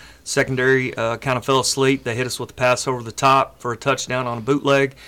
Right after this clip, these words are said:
And, um, you know, kinda got it to fourteen nothing, and then, um, you know, qu-, scored a couple more there in the fourth quarter. So, um, you know, we've still got some work to do there as well in the J V, uh, aspect of it. But like I say, I thought for about two and a half quarters we played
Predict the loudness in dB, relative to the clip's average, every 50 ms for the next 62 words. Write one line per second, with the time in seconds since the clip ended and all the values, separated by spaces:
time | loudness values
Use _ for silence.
0 | -20 -20 -20 -20 -20 -8 -4 -2 0 2 2 0 0 0 2 2 4 4 4 2
1 | 2 0 -4 -6 -10 -10 -6 -4 -4 0 0 0 0 0 -4 -2 0 0 0 2
2 | 2 2 2 2 -2 -4 0 0 0 0 0 -2 -2 0 2 2 2 2 2 0
3 | -4 -4 -2 -4 -4 -2 -2 -2 -2 -4 -6 -12 -20 -20 -20 -20 -8 -2 0 2
4 | 2 2 2 0 -4 -6 -8 -6 -4 -2 -2 -2 -4 -4 -10 _ _ _ _ _
5 | _ -18 -10 -10 -10 -2 0 0 0 2 0 -2 -2 -2 -2 -4 -2 -2 -2 0
6 | 0 0 0 -2 -4 -8 -8 -8 -8 -8 -10 -8 -6 -6 -4 -4 -6 -6 -4 -2
7 | -2 -2 -2 -6 -12 -20 -20 -20 _ _ -2 0 2 2 2 0 0 -4 -8 -6
8 | -6 -4 -4 -2 -2 -2 -4 -2 0 0 2 2 2 0 0 -2 -2 -2 -2 -2
9 | -4 -6 -4 -2 -2 -2 -2 -4 -10 -16 -12 -2 0 4 6 6 6 4 4 0
10 | -2 -4 -2 -2 0 0 0 0 -2 -4 -4 -2 -2 -2 0 0 -2 -2 -2 -4
11 | -6 -4 0 0 0 0 0 2 2 2 2 0 0 -2 -2 -2 0 0 0 2
12 | 2 0 -2 0 -2 -2 -2 -2 -6 -16 -20 -20 -12 _ -2 -2 0 0 0 2
13 | 2 2 4 4 2 2 4 0 -4 0 2 0 0 0 -2 -2 0 0 2 0
14 | 0 0 0 0 2 2 2 2 -2 -8 -6 -2 0 0 0